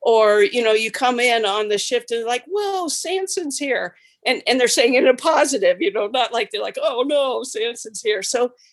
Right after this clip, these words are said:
I think it's that idea of those, helping everybody around you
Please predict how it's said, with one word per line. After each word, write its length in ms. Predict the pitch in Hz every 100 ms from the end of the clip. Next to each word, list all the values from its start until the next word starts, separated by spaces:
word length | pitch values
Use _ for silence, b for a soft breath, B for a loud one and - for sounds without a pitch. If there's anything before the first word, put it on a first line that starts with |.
| _
I 100 | 277
think 220 | 302 440 466
it's 240 | 349 -
that 300 | - 247 277
idea 640 | 277 226 185 196 185 165 -
of 260 | 196 180 170
those, 560 | 185 180 180 - - - -
helping 500 | 226 269 269 262 220
everybody 480 | 233 262 240 220 190
around 520 | 165 175 170 190 220
you 260 | 269 294